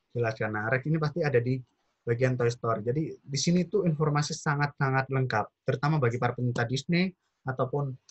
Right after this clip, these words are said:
kayak Marvel dan lain sebagainya, pasti sangat menyukai game seperti ini.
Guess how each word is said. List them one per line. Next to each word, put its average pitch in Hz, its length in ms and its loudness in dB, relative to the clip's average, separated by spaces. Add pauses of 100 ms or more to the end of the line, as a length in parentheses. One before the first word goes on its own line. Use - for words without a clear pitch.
kayak 123 160 0
Marvel 135 440 2
dan 127 200 2
lain 120 240 0
sebagainya, 120 480 0
pasti 139 280 -4
sangat 139 280 -2
menyukai 131 400 0
game 113 160 -2
seperti 120 400 -8
ini. 107 200 -14